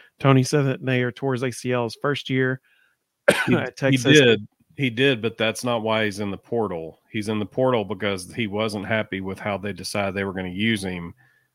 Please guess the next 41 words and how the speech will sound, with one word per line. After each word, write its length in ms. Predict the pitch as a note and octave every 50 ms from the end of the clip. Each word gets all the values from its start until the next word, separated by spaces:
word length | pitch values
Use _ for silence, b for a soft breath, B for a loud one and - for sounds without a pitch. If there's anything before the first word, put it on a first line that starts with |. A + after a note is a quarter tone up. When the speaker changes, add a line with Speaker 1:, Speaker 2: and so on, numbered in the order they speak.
| _ -
Speaker 2:
And 560 | - G#2+ G#2+ G2+ G2+ G2 F#2+ F#2+ F#2 F2+ - _ _
he 200 | _ - A2 G#2
asked 280 | G2+ G#2 A2 G2 - -
again 480 | G2+ F2 F#2 A2+ A#2+ A#2 G#2+ G2 G2 F#2+
if 100 | F2+ -
that 140 | G#2+ G2+
was 160 | G2 G2 G2 F#2
gonna 180 | G#2 G2+ F#2+
be 100 | F#2+ F#2+ F#2+
his 160 | G2 F#2 F#2
role, 420 | F2+ F#2 G2+ A2+ A2+ G#2 F#2 F#2 F2+
and 160 | F2 F2+ F#2+
they 100 | G2 F#2+
said 280 | - - - G2 F2
yes. 440 | F2+ F#2+ G#2 A2 G2+ F2+ E2+ - -
Moving 300 | G#2+ G#2 G2 F#2+ G2 G2
into 180 | G2 G2 F#2+ F#2
next 360 | F#2 F#2+ F#2+ F#2 - - -
year, 220 | - A#2+ A2 G2 F#2
he 100 | G2+ G2
was 140 | F#2+ F2+ -
gonna 180 | G2+ F#2+ F#2+
keep 320 | - - - G2+ F#2+ F2+ - _ _ _
the 80 | A2
same 380 | G#2 - - A2 G#2+ G#2 G2 F#2+
role 260 | G2+ G2+ G2 F#2+ F#2+
they 160 | F2 G2 F#2
had 180 | F2+ G2+ G#2 G2
him 160 | G2+ G2 G2
in 200 | F#2+ F#2+ F#2 F#2
before 320 | F#2 F#2+ - - G#2+ G2 F#2
the 120 | F#2 F#2
injury, 560 | G2+ G#2 G#2+ G2 F#2 F2 E2+ E2 E2 E2 - b b b b b b b b
and 140 | - F#2+ F#2+
that's 260 | F#2+ G2 G2 - -
why 140 | G2+ G2+ G2
he's 140 | F#2 F2+ E2+
back 260 | F2 G2 F#2+ F#2 -
in 80 | F#2 F2
the 80 | E2
portal. 460 | - _ G2 F#2 F2 E2 C#2+ D2+ -